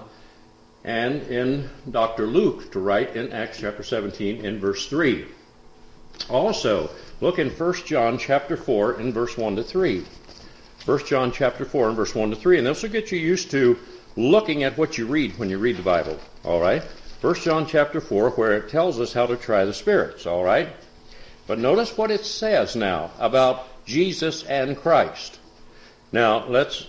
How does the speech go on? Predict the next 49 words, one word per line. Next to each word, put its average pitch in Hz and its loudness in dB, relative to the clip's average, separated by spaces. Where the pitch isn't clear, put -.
notice 147 -2
here 139 0
in 113 -2
First - -4
uh, 107 2
John 131 2
chapter 131 -2
four 120 0
in 123 0
verse 107 -2
one 95 0
to 95 -2
four. 165 4
"Beloved, 175 4
believe 175 0
not 156 2
every 151 0
spirit, 101 -2
but 117 -2
try 151 4
the 180 2
spirits 110 -2
whether 123 0
they 117 0
are 101 2
of 117 -4
God." 127 2
These 123 -2
spirits 120 0
represent 113 -2
human 107 -2
beings. 123 -2
"Because 147 4
many 190 0
false 170 0
prophets 180 -2
are 107 -4
gone 98 0
out 90 2
into 98 -2
the 92 -2
world, 113 2
hereby 147 2
know 175 0
ye 113 0
the 101 -6
Spirit 135 -2
of 104 -6
God." 135 2